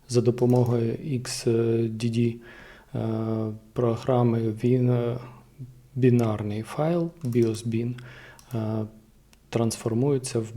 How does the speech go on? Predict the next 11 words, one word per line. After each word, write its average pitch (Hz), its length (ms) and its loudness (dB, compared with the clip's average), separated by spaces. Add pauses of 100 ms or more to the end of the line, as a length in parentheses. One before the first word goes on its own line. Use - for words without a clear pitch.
bios 113 540 -2
H. 98 340 -6 (720)
А 127 180 -2
потім 127 520 -2
bios 113 400 2
H 160 260 -2
вже 120 180 0
стає 113 360 2
залежністю 104 920 -2 (120)
всього - 300 -8
проєкту. 101 480 -8